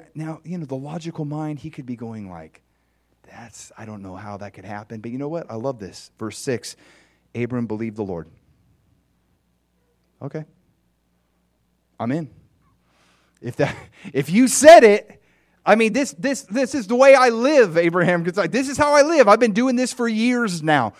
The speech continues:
You spoke these promises, and I obeyed because I believe that if you said it, you're gonna do it. You're powerful, and you're faithful to keep your promise."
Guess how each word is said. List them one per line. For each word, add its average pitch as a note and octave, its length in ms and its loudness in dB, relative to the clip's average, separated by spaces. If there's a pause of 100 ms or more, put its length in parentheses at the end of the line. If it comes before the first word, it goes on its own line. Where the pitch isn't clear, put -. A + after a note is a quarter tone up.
(140)
You D#3+ 160 -6
spoke G3+ 440 0
these G3 200 -10
promises, A3 680 -4 (340)
and D#3 160 -2
I D#3+ 160 0
obeyed C#3 460 -2 (320)
because C#3 300 -6
I C#3 120 0
believe D3 380 -6
that A2+ 120 -8
if A2+ 140 -10
you G#2 60 -12
said D3+ 240 -4
it, - 180 -10
you're C#3+ 140 -8
gonna F3 200 -8
do C#3 180 -6
it. - 140 -10
You're A2+ 120 -6
powerful, G3 760 -4
and C#3 180 -8
you're B2 120 -6
faithful F3+ 680 -10
to B2 140 -16
keep C3 220 -16
your B2 100 -12
promise." A2 480 -10